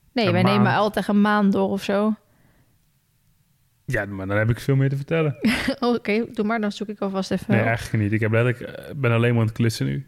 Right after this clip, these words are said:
Speaker 1: <laughs>
Speaker 2: De hele tijd boven bezig.
Speaker 1: Ja. Ehm, mm, mm, mm. Nou goed, ja, ik vind het altijd zo lastig met maand doornemen, met wat moet je vertellen. Want voor de mensen die bijvoorbeeld de vlog lu-, vlog kijken, eh, die weten echt bijna altijd alles wel.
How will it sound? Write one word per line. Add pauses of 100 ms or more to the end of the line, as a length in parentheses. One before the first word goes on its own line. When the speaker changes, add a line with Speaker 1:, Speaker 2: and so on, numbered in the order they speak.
Speaker 1:
<laughs>
Speaker 2:
De (160)
hele
tijd
boven
bezig. (340)
Speaker 1:
Ja. (600)
Ehm, (520)
mm,
mm,
mm. (120)
Nou
goed,
ja,
ik
vind
het
altijd
zo
lastig
met
maand
doornemen, (140)
met
wat
moet
je
vertellen.
Want
voor
de
mensen
die
bijvoorbeeld
de
vlog
lu-, (180)
vlog
kijken, (480)
eh, (100)
die
weten
echt (640)
bijna
altijd
alles
wel.